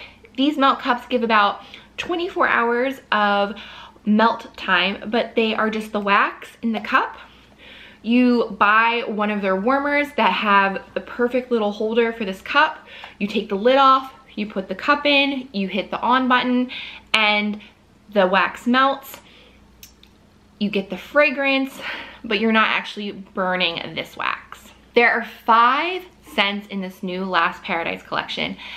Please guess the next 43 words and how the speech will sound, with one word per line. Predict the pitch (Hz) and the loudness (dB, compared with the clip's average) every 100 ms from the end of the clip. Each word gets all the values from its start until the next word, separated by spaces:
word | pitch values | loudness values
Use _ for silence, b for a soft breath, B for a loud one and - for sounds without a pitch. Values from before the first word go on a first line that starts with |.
| B | B
And | 220 220 | -2 0
as | 233 254 | 0 -2
I | 254 | -8
said, | 240 196 185 | -4 -4 -2
because | 202 196 202 | -6 -4 -2
I | 214 | -2
couldn't | 214 220 208 | -4 -4 -2
get | 185 185 | -2 -2
them | 185 180 | -4 -4
in | - 180 | -6 -8
the | 165 | -10
candle | - 311 269 | -4 2 2
form, | 254 220 214 220 B B B - | 2 0 0 -2 B B B -2
I | 220 | 0
was | 233 254 - | 2 2 0
fortunate | 254 240 220 | -2 -2 -2
enough | 208 190 185 208 | 2 2 2 -4
that | 190 185 - 180 | -2 -2 2 2
all | 190 208 | 4 2
five | 214 202 190 | 0 0 0
scents | - 180 190 220 - - | -2 -2 -2 -4 -8 2
are | 180 180 | 4 4
available | 185 175 180 190 202 208 202 B B | 2 0 -2 -2 0 -2 -4 B B
or | - 175 | -4 -2
were | 185 311 294 | 4 4 4
available | 226 202 196 190 | 2 -2 0 -2
at | 185 | -4
the | |
time | 196 190 180 | -6 -4 -4
that | 180 | -2
I | 180 | -4
ordered | 214 220 185 180 196 B B B B B _ _ _ _ _ _ - - _ _ _ _ _ _ _ _ - - - - - | -2 -2 -2 -2 -6 B B B B B _ _ _ _ _ _ -20 -20 _ _ _ _ _ _ _ _ -20 -20 -20 -14 -2
in | 220 226 233 - - - - | 2 2 0 -6 -20 -18 -2
melt | 202 190 - | 0 0 -4
cup | - - | -10 -10
form. | - - - 226 B B B B _ | -10 -8 -8 -12 B B B B _
I'm | 226 | 2
gonna | 233 | 4
take | 240 202 | 4 2
off | 156 | 0
my | - | -2
glasses | 80 - - 190 | -2 -4 -4 -8
now. | - 247 | -2 -2